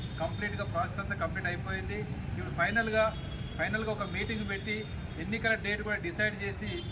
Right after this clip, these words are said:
మిగతా ప్రాసెస్ కంప్లీట్ చేయాల్సిన పరిస్థితి ఈరోజు ఉంది. ఆ ప్రాసెస్ అంతా ఇప్పటికి ఆగిపోయి సుమారుగా రెండు మూడు మాసాలు అయిపోతా ఉంది. ఎందుకు ఈ ప్రాసెస్ ఆపుతున్నారు లేబర్ డిపార్ట్‌మెంట్ అని చెప్పేసి ఒక రకం కార్మికుల్లో తీవ్రమైనటువంటి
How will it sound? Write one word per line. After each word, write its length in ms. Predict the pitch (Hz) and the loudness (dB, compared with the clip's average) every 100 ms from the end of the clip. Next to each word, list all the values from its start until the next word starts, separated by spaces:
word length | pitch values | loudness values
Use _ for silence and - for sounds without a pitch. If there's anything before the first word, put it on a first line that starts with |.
| - - | -6 -4
మిగతా 200 | 196 220 | -2 0
ప్రాసెస్ 460 | 220 208 202 208 - | 2 2 2 0 -2
కంప్లీట్ 340 | 190 202 185 | -2 -2 -2
చేయాల్సిన 440 | 190 185 - - 175 | 0 0 0 -4 -2
పరిస్థితి 240 | 196 - 180 | -4 -4 -4
ఈరోజు 180 | 170 156 | -2 -2
ఉంది. 180 | - 156 135 - - - - | 0 -2 -2 -6 -6 -4 6
ఆ 120 | 175 | 6
ప్రాసెస్ 340 | 185 196 214 | 6 2 4
అంతా 180 | 220 214 | 0 0
ఇప్పటికి 240 | 214 208 196 | -2 0 4
ఆగిపోయి 440 | 190 196 214 202 196 185 | 4 2 -2 -2 -2 -4
సుమారుగా 360 | 190 196 196 | 0 0 0
రెండు 200 | 190 175 180 | -2 -2 -4
మూడు 140 | 175 160 | -4 -2
మాసాలు 260 | 170 180 | 0 0
అయిపోతా 320 | 175 170 165 156 147 | -2 -4 -2 -2 -2
ఉంది. 140 | 123 - - - - 156 | -4 -6 -6 -4 -2 -2
ఎందుకు 260 | 202 233 | 0 0
ఈ 80 | 233 | -2
ప్రాసెస్ 380 | 214 196 196 202 190 | 0 0 0 2 4
ఆపుతున్నారు 480 | 190 190 208 202 175 | 4 2 0 0 0
లేబర్ 220 | 185 190 | -2 -2
డిపార్ట్‌మెంట్ 480 | 185 - 185 185 180 | -2 0 -2 -2 -2
అని 120 | 180 | -2
చెప్పేసి 380 | 175 - - - 175 160 - - - | -2 -2 -2 -2 -2 -4 -4 -4 0
ఒక 80 | 170 | 2
రకం 220 | 180 214 175 | 2 2 4
కార్మికుల్లో 460 | 185 214 214 214 202 | 4 4 0 0 0
తీవ్రమైనటువంటి 720 | 185 190 196 196 190 180 180 | -2 -2 0 0 -2 -2 -2